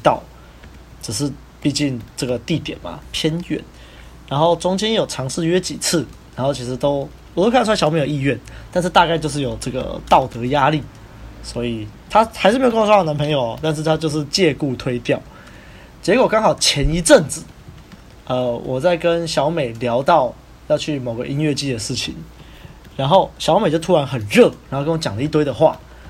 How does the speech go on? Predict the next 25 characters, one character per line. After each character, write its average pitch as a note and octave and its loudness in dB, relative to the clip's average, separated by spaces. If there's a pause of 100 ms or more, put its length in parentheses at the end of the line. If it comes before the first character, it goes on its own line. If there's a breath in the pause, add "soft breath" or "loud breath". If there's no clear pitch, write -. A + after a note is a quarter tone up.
(260 loud breath)
那 F#3+ 2
这 A#3 0
中 A3 -2
间， G#3 -2 (680)
我， F3 2
我 F3+ 0
们 F3 2
其 B3 -2
实 B3+ 0
有 G#3+ 6
过 G#3+ 0
那 G#3 4
种 F3 2
很 B2 -4
热 F#3 4
聊 C#3 0
天 D#3 0
好 C#3 -2
几 C3+ -10
次， - -4
我 C3+ 0
每 D#3+ -2
次 D3 -6
都 D3+ 0
是 D3+ -4